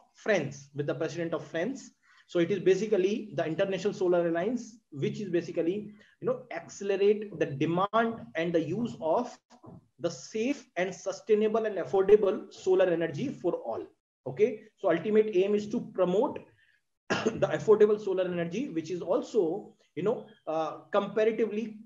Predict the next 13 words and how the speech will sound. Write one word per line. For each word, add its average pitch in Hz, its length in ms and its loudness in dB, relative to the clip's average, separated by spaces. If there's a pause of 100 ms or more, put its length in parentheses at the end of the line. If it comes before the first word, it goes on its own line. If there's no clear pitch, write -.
cleaner 240 460 -2
and 160 140 -4
a 175 40 -4
cleaner 196 380 -2
form 175 260 0
of 165 140 -2
the 156 80 -2
energy, 143 500 -10
which 160 220 -10
can 170 160 -4
basically, 160 600 -6 (260)
you 180 80 -6
know, 247 140 -6